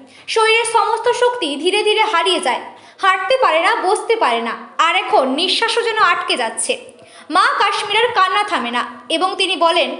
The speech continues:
"আমি আমার ছেলেকে কোলে নেই, কিন্তু সে নিঃশব্দ, আমাকে মা বলে ডাকে না, শুধু তাকিয়ে থাকে আমার দিকে। তার চোখে যেন একটাই কথা, 'আমায় বাঁচাও মা,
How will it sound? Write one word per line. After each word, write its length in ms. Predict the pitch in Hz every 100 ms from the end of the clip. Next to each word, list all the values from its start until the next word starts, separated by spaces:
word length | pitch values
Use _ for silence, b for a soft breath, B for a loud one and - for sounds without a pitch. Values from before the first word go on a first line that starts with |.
| B B
"আমি 300 | 381 415 508
আমার 160 | 523 539
ছেলেকে 360 | 539 427 403 466
কোলে 360 | 480 370 370
নেই, 280 | 269 240 - -
কিন্তু 300 | 359 359 440
সে 140 | 440
নিঃশব্দ, 600 | 359 359 - - 226 - 226 -
আমাকে 340 | - 320 381 415
মা 300 | 277 320 392
বলে 200 | 415 392
ডাকে 280 | 269 233 240
না, 140 | 226 - - B B
শুধু 260 | - 466 494
তাকিয়ে 400 | 494 427 440 508
থাকে 220 | 508 523
আমার 400 | 453 370 415 392
দিকে। 380 | 285 247 233 -
তার 160 | - 349 359
চোখে 300 | 370 359 440
যেন 280 | 453 359 262
একটাই 440 | 294 330 - 294 262
কথা, 320 | 240 254 - - B B
'আমায় 300 | 359 415 453
বাঁচাও 460 | 330 339 403 359
মা, 400 | 254 277 - -